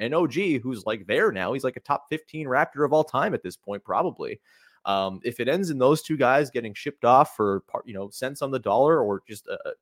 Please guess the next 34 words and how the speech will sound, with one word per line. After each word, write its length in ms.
pieces 420
that 140
are 120
not 420
equal 400
to 120
what 280
those 200
guys 300
are 160
as 80
individual 480
players, 500
and 300
you 160
have 220
the 60
next 240
couple 260
of 80
years 260
here 180
of 80
Scottie 340
Barnes 420
doing 380
what 160
Scottie 340
Barnes 300
is 100
doing, 340
but 120
only 260
more, 440